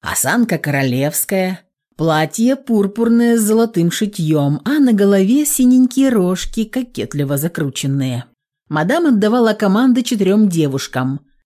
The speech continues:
которые вихрем носились по комнате, повинуясь её зычному голосу.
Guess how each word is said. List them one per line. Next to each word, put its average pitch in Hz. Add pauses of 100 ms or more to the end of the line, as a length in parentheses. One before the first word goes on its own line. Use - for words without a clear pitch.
(220)
которые 262
вихрем 180
носились 156
по 127
комнате, 214
повинуясь 185
её 160
зычному 139
голосу. 131